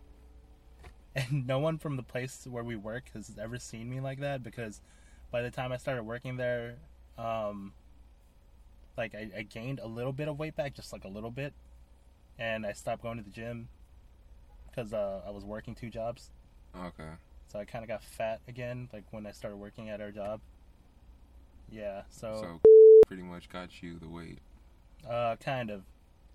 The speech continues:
Speaker 2: Well, if, if you go on truck, you, it's a free gym membership down there.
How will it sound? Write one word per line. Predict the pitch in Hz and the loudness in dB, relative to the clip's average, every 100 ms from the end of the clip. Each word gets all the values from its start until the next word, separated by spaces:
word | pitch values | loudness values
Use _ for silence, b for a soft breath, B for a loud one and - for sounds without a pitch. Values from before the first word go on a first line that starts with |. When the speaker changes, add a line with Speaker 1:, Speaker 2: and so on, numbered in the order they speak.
| - - - 101 | -20 -20 -18 -10
Speaker 2:
Well, | 101 101 80 | -6 -6 -8
if, | 110 - - - | -10 -12 -20 -14
if | 92 110 | -10 -10
you | |
go | 101 107 | -8 -8
on | 107 92 | -8 -8
truck, | - - 151 139 110 - | -8 -6 -6 -6 -10 -14
you, | 95 92 90 151 | -12 -10 -10 -10
it's | 92 - | -14 -14
a | |
free | - - 110 | -16 -10 -10
gym | 110 110 107 | -10 -10 -10
membership | 104 98 101 98 95 | -10 -10 -12 -12 -12
down | 98 95 95 | -10 -10 -8
there. | 90 90 98 | -10 -10 -12